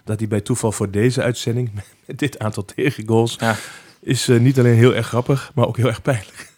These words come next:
Speaker 1: <laughs> Eh, ik ben geen visser, nee.
Speaker 2: Ik ook niet. Ik heb het, eh, deze zomer in Sri Lanka voor het eerst gedaan met een bamboestokje en een draadje en een, eh, en een visje.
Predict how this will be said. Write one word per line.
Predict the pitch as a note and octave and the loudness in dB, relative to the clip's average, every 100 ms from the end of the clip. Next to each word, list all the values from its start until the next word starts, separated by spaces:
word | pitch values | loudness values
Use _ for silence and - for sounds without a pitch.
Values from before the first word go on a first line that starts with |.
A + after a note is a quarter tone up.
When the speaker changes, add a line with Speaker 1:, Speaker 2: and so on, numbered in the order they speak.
| _ - | _ -14
Speaker 1:
<laughs> | F3 D#3 - _ _ _ - - - - - _ | -12 -12 -16 _ _ _ -14 -12 -14 -18 -20 _
Eh, | A#2 A#2 - | -2 -2 0
ik | D#3+ | 2
ben | C#3+ | 2
geen | B2+ | 2
visser, | G#2+ - - _ | -4 -10 -14 _
nee. | - E2+ F2 _ _ _ _ | -8 -8 -8 _ _ _ _
Speaker 2:
Ik | - B2+ | -6 0
ook | A#2 | 0
niet. | G#2+ | 0
Ik | - - | -6 -8
heb | A#2+ | -6
het, | A2+ | -2
eh, | A#2+ A2+ A2 A2 A2 - _ _ _ | 0 0 0 0 -4 -8 _ _ _
deze | - B2 | -4 -2
zomer | A#2 C3+ | 2 2
in | B2+ | 0
Sri | C3+ | 0
Lanka | B2+ B2+ | -2 -2
voor | A#2+ | -4
het | G2+ | -6
eerst | A#2+ | -6
gedaan | - A2+ B2 | -2 -2 0
met | A#2+ | 0
een | |
bamboestokje | A#2 B2+ A#2+ - A#2 - | 0 0 -2 -6 -10 -8
en | A2 | -6
een | G#2+ | -4
draadje | A#2 A2 A2 A2 | -2 -4 -4 -6
en | |
een, | G#2 G#2 | -6 -6
eh, | G#2 G2+ | -6 -6
en | G#2 | -8
een | G2+ | -8
visje. | A2 - | -10 -12